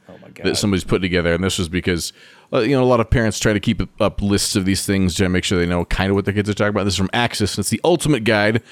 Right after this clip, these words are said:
Speaker 2: to TikTok slang for two thousand and twenty-one. So I'm gonna pick some random ones off here for you and just see how with it you are, okay?
Speaker 1: You, you know what's funny is <laughs> now they have blogs and stuff for these.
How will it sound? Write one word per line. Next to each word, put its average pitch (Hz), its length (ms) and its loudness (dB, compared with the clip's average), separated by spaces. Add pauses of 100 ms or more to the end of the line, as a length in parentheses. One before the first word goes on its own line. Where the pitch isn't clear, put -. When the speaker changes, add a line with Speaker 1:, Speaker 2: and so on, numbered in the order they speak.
(260)
Speaker 2:
to 117 120 2
TikTok 113 520 0
slang 98 340 -2
for 90 160 -4
two - 180 -4
thousand 90 440 -2
and 78 180 -6
twenty-one. 82 800 -6 (380)
So 107 100 -4
I'm 101 40 2
gonna 95 100 0
pick 101 120 2
some 90 180 -2
random 87 300 0
ones 78 220 -4
off 76 180 0
here 80 140 -2
for 76 240 -2
you 76 60 0
and 73 80 -4
just - 160 -6
see - 180 0
how 80 320 0 (1120)
with 123 420 2
it 117 220 0
you 117 260 6
are, 85 360 4
okay? 95 320 0 (100)
Speaker 1:
You, 131 160 -2
you 147 180 -6
know 170 100 -2
what's - 180 -2
funny 117 440 -4
is 107 520 -4 (640)
<laughs> - 560 -10 (880)
now 165 320 2
they 180 140 2
have 131 420 0
blogs 117 480 2
and 107 120 -8
stuff 113 260 -4
for 117 180 -4
these. 117 380 -4